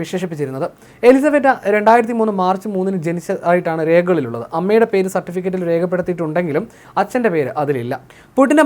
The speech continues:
മകളെന്ന് സൂചിപ്പിക്കുന്ന തരത്തിലുള്ള വ്ളാദിമിറോവ്ന എന്നത് പേരിൽ സ്വീകരിച്ചിട്ടുണ്ട്. പിതാവിൻ്റെ പേരിൻ്റെ ആദ്യ ഭാഗം പെൺമക്കൾ സ്വന്തം പേരിനോട് ചേർക്കുക എന്നത് റഷ്യയിലെ പരമ്പരാഗതമായ രീതിയാണ്. റഷ്യയിലായിരുന്നപ്പോൾ Instagram ഉൾപ്പെടെയുള്ള സാമൂഹ്യ മാധ്യമങ്ങളിൽ ഇവർ ചിത്രങ്ങളും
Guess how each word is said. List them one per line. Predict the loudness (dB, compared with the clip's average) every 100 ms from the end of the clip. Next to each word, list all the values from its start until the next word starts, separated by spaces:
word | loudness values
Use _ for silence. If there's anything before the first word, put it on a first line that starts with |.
| 4
മകളെന്ന് | 4 0 0
സൂചിപ്പിക്കുന്ന | -2 -4 -2 -2 0
തരത്തിലുള്ള | 0 0 2 0 -2 0
വ്ളാദിമിറോവ്ന | 4 4 2 0 2 2 2 -4 -4 -2
എന്നത് | 0 0 -4 -20 -20 _
പേരിൽ | 6 6 2 -4
സ്വീകരിച്ചിട്ടുണ്ട്. | -4 -4 -8 -10 -6 -2
പിതാവിൻ്റെ | 6 8 8 4 2
പേരിൻ്റെ | 2 2 2 2
ആദ്യ | 2 2 2
ഭാഗം | 2 0 -4
പെൺമക്കൾ | -2 -2 0 -2 -2
സ്വന്തം | -2 0 0
പേരിനോട് | 0 0 -2 0
ചേർക്കുക | 0 2 0 0
എന്നത് | 0 2 2
റഷ്യയിലെ | 2 0 2 0
പരമ്പരാഗതമായ | 0 2 2 0 -4 -4 -4
രീതിയാണ്. | -4 -6 -8 -12 _ -20 -20 -20 0 6
റഷ്യയിലായിരുന്നപ്പോൾ | 6 6 6 8 6 2 0 -2 -4
Instagram | -4 0 2 2 0
ഉൾപ്പെടെയുള്ള | -2 -2 0 -2 -2
സാമൂഹ്യ | -2 -2 -2 -2
മാധ്യമങ്ങളിൽ | 0 -2 -2 -2 -4 -6 -20 -12 -2
ഇവർ | 2 2 0
ചിത്രങ്ങളും | -4 -2 -2 -2